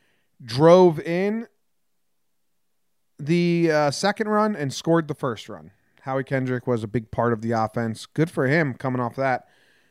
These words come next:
The, another, another point in this game I wanted to touch on was that catch by Zimmerman at first in the eighth. Did you see that, Jake? Almost wish he got the no-hitter just so we can have, like, and remember that catch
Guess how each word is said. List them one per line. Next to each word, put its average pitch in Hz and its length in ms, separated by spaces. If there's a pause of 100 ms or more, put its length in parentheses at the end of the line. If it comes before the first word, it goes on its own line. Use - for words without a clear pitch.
(280)
The, 151 580
another, 151 460
another 175 240
point 147 280
in 135 60
this 131 120
game 131 180
I 127 40
wanted 127 220
to 120 40
touch 135 300
on 135 160
was 131 300
that 143 340 (200)
catch - 560 (1700)
by 127 220
Zimmerman 143 440
at 98 120
first 135 560
in 123 120
the 110 120
eighth. 131 240
Did 117 140
you 127 80
see 139 180
that, 143 220
Jake? 175 320 (540)
Almost 170 380
wish 147 260
he 151 80
got 135 220
the 143 60
no-hitter 139 460
just 120 240
so 131 80
we 123 120
can 120 160
have, 120 260
like, 113 400 (280)
and 113 160
remember 117 420
that 143 260
catch 160 600